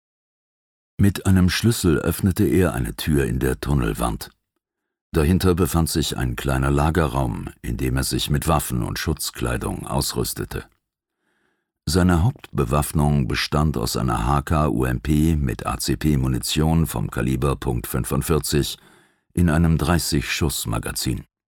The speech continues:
Er prüfte die Waffe. Dann schlang er sie sich um die Schulter. Anschließend steckte er sich zwei Ersatzmagazine in die Taschen seiner Motorradkluft.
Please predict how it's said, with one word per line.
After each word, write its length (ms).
Er 140
prüfte 400
die 160
Waffe. 320
Dann 240
schlang 340
er 140
sie 220
sich 440
um 140
die 140
Schulter. 420
Anschließend 680
steckte 380
er 80
sich 300
zwei 280
Ersatzmagazine 1040
in 100
die 100
Taschen 440
seiner 300
Motorradkluft. 1000